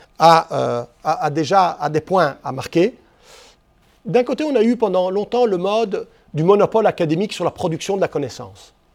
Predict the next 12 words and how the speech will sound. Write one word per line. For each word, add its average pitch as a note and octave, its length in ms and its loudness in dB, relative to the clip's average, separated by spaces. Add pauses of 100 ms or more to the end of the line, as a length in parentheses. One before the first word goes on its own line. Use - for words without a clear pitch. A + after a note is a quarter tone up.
(600)
Il, F#3 180 -10
ce - 100 -10
n'était F3+ 220 -2
pratiquement F#3+ 560 -4
qu'au G3 180 -2
sein G3 240 -2
des C#3 220 -4
universités D3 560 -6
qu'on D#3+ 200 -8
créait F3 340 0
la F3+ 100 -4
connaissance. - 640 -10